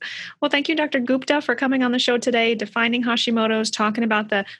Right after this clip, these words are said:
mitothyroid connection, what the mitothyroid diet is, what supplements are important.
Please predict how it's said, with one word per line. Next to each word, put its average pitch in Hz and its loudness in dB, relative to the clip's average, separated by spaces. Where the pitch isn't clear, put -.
mitothyroid 226 2
connection, 214 -2
what 202 0
the 202 -2
mitothyroid 196 0
diet 247 2
is, 233 -2
what 196 -6
supplements 240 0
are 233 0
important. 214 0